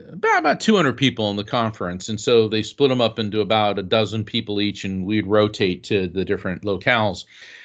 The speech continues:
So here I am in the, the cavern at the bottom of this, and the investigator had all the K two, E M F meters, the E V P, everything set up.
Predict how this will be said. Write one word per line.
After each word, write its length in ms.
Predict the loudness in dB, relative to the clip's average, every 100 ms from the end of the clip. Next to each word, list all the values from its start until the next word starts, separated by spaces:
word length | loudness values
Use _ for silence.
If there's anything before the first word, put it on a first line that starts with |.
| -18
So 320 | 0 4 4
here 180 | 4 4
I 120 | 4
am 220 | 4 2
in 120 | 0 0
the, 300 | 2 0 -2
the 100 | -4
cavern 680 | 2 2 2 0 -6 -10 -14 _ _ -8
at 120 | -6
the 80 | 0
bottom 600 | 0 2 0 -4 -8 -14 _ -6
of 220 | -4 -4
this, 440 | -6 -6 -8 -16 -20 _ _ _
and 520 | 0 0 0 -4 -6
the 100 | -6
investigator 800 | -6 0 0 0 0 0 2 0
had 200 | 0 -2
all 120 | -2
the 100 | -6
K 260 | -6 -2 -2
two, 580 | -4 -4 -2 0 -2 -2
E 160 | -2 0
M 120 | 0
F 220 | -2 -4
meters, 800 | -2 0 0 0 -2 -2 -4 -6
the 80 | -4 -2
E 60 |
V 140 | -2 -4
P, 240 | 0 2
everything 320 | 2 0 -2
set 260 | 0 2 4
up. 260 | 2 0